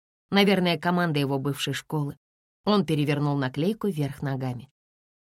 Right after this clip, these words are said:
Я пыталась держаться уверенно, надеясь, что он примет румянец на моих щеках за последствия усердной тренировки. «За мной приедет мама, но спасибо за предложение».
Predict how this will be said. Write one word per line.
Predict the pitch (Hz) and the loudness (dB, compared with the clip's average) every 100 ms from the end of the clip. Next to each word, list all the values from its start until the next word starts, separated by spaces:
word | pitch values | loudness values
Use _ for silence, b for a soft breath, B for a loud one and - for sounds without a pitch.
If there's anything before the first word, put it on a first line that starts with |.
| _ _ _ _ _ | _ _ _ _ _
Я | 226 311 | 2 2
пыталась | 320 311 311 214 147 | 2 0 2 2 0
держаться | 135 160 151 151 151 - | -2 -4 -2 -2 -2 -2
уверенно, | 151 147 180 208 143 127 - _ _ - | -2 0 0 2 0 -4 -8 _ _ -2
надеясь, | 180 196 208 202 | 2 4 4 2
что | 190 180 | 2 0
он | 170 156 | -2 -2
примет | 165 165 160 151 | -2 0 0 -2
румянец | 143 156 151 139 135 | 0 2 2 0 -2
на | 147 | -4
моих | 147 147 135 | -2 -2 -4
щеках | - 127 127 170 190 - _ _ _ | -4 -6 -4 -6 -6 -10 _ _ _
за | 143 190 | 0 2
последствия | 262 254 269 311 - - 240 233 | 2 0 0 -2 -4 -4 0 0
усердной | 208 180 180 160 165 | 0 0 0 -2 -4
тренировки. | 151 151 143 135 131 - - - _ _ _ _ _ _ _ _ _ | -2 0 0 -2 -6 -10 -18 -20 _ _ _ _ _ _ _ _ _
«За | 202 233 | 2 4
мной | 240 233 | 4 2
приедет | 214 214 208 196 196 | 2 2 0 0 0
мама, | 202 180 147 _ _ _ - | 0 0 -4 _ _ _ 0
но | 214 226 | 2 2
спасибо | - 311 - 226 | 0 -2 -2 -2
за | 233 | -2
предложение». | 226 240 202 214 175 170 170 | -2 -2 -2 -2 -2 -4 -8